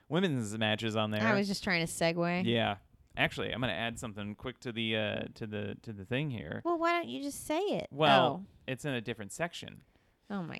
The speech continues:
Speaker 2: God.
Speaker 1: But, so here's the thing. N-, uh, New Japan is really going through. So I watched some New Japan, right? They had a big, the New Beginning in Osaka,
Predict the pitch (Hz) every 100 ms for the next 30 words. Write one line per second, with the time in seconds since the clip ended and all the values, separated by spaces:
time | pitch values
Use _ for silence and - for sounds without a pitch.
0 | - - 143 135 120 - 156 151 214 196
1 | 147 135 92 - - - 143 156 151 131
2 | 120 127 240 233 151 127 113 104 123 139
3 | 113 117 110 117 101 - 123 151 175 -
4 | - - _ _ _ _ _ - - 123
5 | 123 107 113 98 95 95 101 104 107 104
6 | 101 104 98 104 113 117 120 113 107 98
7 | - 95 87 95